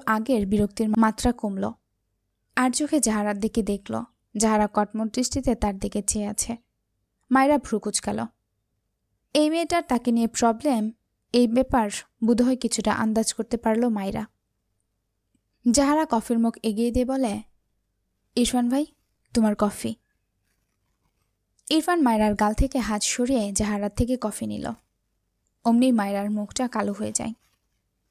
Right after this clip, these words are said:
জাহারার দিকে তাকালে দেখল মেয়েটা মৃদু হাসছে। জাহারা গলা ছেড়ে বলে,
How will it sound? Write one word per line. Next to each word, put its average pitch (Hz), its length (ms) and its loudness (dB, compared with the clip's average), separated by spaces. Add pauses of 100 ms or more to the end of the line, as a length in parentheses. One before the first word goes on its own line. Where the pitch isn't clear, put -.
(260)
জাহারার 262 380 2
দিকে 294 200 -4
তাকালে 262 400 -2
দেখল 277 340 -2
মেয়েটা 208 300 -2
মৃদু 208 300 -2
হাসছে। 202 500 -4 (880)
জাহারা 220 360 0
গলা 202 240 -4
ছেড়ে 226 260 -4
বলে, 233 360 -4